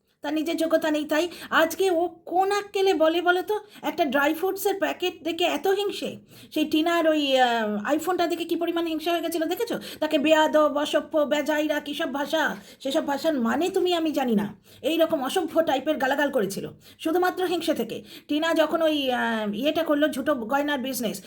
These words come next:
মারিয়া যখন শাড়ির বিজনেস করলো, এ কীরকম সেই হিন্দিতে যেটা বলে বখলে গেছে, কীরকম হাঁকপাক হয়ে, আহ, হয়ে গেছিলো, কীরকম উদ্ভ্রান্ত টাইপের হয়ে গেছিলো।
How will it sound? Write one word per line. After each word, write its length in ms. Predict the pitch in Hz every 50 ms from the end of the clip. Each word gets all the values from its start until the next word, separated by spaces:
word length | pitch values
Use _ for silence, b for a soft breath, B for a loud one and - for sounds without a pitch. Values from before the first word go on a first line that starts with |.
| B B B
মারিয়া 380 | 208 233 247 269 294 330 339 330
যখন 240 | 320 320 311 320
শাড়ির 280 | - - 294 254 285 294
বিজনেস 340 | 247 294 302 302 294 294 294
করলো, 220 | - 269 269 247
এ 160 | 208 226 285
কীরকম 300 | 294 - 320 294 - 330
সেই 200 | 302 - 320 294 B B 254 B
হিন্দিতে 440 | - 262 277 285 294 294 - - 311
যেটা 220 | 269 285 285 294 269
বলে 180 | 285 285 285
বখলে 520 | 254 208 202 277 269 269 - - 294 294 277
গেছে, 420 | 277 247 - - 208 - - - b b b b b -
কীরকম 180 | 302 294 269
হাঁকপাক 480 | 202 - 233 262 - - - 320 320 -
হয়ে, 200 | - 311 294 - - 226
আহ, 120 | 220 208 208 B B B B _ -
হয়ে 140 | 285 311
গেছিলো, 280 | - 302 285 320 320 302
কীরকম 180 | - 320 294 269
উদ্ভ্রান্ত 500 | 262 254 262 247 277 311 339 349 - 381
টাইপের 360 | 370 349 320 311 311 294 269
হয়ে 100 | 254 220
গেছিলো। 340 | 220 226 208 226 185 175